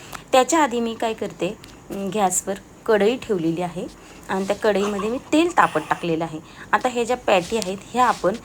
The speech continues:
तळून घेऊया. सगळ्यात अगोदर गॅस मोठा ठेवायचा आहे आणि क-, कारण फ्रीझरमधून काढलेल्या ज्या ह्या पॅटी असतात त्यांच्यासाठी पहिला गॅस मोठा ठेवायचा आणि न-, मग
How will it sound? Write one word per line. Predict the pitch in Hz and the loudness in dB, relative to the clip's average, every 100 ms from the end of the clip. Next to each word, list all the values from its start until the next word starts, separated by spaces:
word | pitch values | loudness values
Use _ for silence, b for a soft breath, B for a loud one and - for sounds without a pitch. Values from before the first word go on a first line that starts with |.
| B B B 214 | B B B 2
तळून | 185 196 202 | 2 2 0
घेऊया. | 170 131 B B | 0 -4 B B
सगळ्यात | - 208 269 - - | -4 2 0 2 0
अगोदर | 208 226 202 220 - 180 185 | 0 0 -2 -4 -8 -4 0
गॅस | 196 - | 0 0
मोठा | 214 190 240 | -2 -2 0
ठेवायचा | 269 196 170 170 185 | 0 0 -2 -4 -6
आहे | 214 B B B | -10 B B B
आणि | 190 202 208 | -4 -4 -6
क-, | 208 202 - - - 190 190 | -6 -4 -6 -8 -10 -4 0
कारण | 208 240 | 0 0
फ्रीझरमधून | - 226 180 262 285 214 202 | -4 -2 2 2 2 -2 -2
काढलेल्या | 208 190 190 190 | -2 -2 -2 -2
ज्या | 202 202 | -2 -2
ह्या | 185 | -2
पॅटी | 190 175 196 | -6 -4 -4
असतात | 196 - 185 - B B - | -4 -6 -8 -10 B B -6
त्यांच्यासाठी | 196 196 233 208 | -4 -4 -6 -6
पहिला | 202 190 180 | -4 -2 -2
गॅस | 180 190 - | -4 -6 -4
मोठा | 190 180 | -6 -6
ठेवायचा | 220 190 165 196 | -6 -6 -6 -6
आणि | - 202 | -6 -4
न-, | 220 214 | -4 -4
मग | 208 202 220 | -4 -4 -2